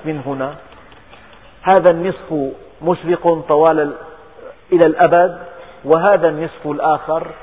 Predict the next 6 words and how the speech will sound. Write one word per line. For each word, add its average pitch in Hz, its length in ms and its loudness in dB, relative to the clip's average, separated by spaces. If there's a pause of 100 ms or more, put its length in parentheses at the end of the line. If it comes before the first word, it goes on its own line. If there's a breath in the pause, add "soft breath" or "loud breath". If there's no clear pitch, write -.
(220)
مظلم 185 520 2
إلى 160 280 -2
الأبد. 127 400 -6 (580)
لو 139 140 0
دارت 156 420 2
هكذا 117 380 -6